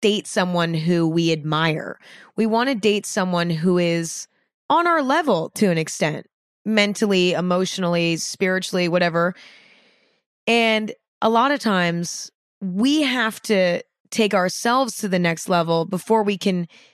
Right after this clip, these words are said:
date someone who's at the next level. Does that make sense? We're gonna attract even more admirable people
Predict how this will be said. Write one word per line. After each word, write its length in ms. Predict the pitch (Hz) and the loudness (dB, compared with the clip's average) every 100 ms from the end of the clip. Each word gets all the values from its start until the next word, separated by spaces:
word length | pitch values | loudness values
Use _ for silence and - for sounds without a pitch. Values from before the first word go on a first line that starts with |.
| _ - | _ -2
date 220 | 247 285 | 0 0
someone 340 | - 185 175 165 | -2 -2 0 0
who's 220 | 175 170 | 0 0
at 180 | 156 - | -4 -4
the 60 | |
next 320 | 160 - - | -6 -8 -8
level. 300 | 139 117 - | -6 -4 -6
Does 120 | 196 202 | -4 0
that 140 | 294 | 0
make 140 | 320 | 0
sense? 320 | - 277 294 - - - - - _ _ _ 226 | 0 -2 -2 -8 -20 -20 -20 -20 _ _ _ 0
We're 200 | 262 277 | 2 2
gonna 320 | 311 233 196 | 2 2 0
attract 720 | 190 - 226 220 226 - - - _ | -2 -2 2 2 0 -6 -18 -20 _
even 680 | 247 254 214 226 214 196 190 - _ - | 0 2 2 0 0 -2 -4 -8 _ -4
more 500 | 220 226 233 220 202 | 0 4 4 4 2
admirable 920 | 208 208 208 214 196 185 185 180 - _ _ - | 2 2 2 0 2 2 2 2 -4 _ _ -6
people 640 | 302 277 202 175 170 | -2 0 2 2 2